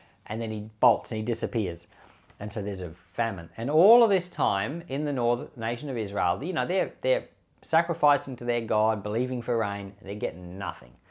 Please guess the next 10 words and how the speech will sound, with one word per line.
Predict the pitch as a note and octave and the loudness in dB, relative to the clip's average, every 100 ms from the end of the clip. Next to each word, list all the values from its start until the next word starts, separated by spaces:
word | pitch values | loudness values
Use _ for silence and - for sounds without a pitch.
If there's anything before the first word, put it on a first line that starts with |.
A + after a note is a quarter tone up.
| - - _ _ | -20 -20 _ _
Their | A#2 C#3 | 0 2
God's | C3 G#2 F2 - - | 4 2 0 -10 -12
powerless | - E3 A#2 F#2+ - | -2 0 2 -2 -8
'cause | G#2+ | -8
he's | G2 G2 | -6 -4
not | A#2 D3+ - | 0 0 -2
a | G2 | -2
God | G#2+ G#2+ G#2 | 4 4 4
at | G2 | 2
all. | G2+ F#2+ E2 | 2 2 -2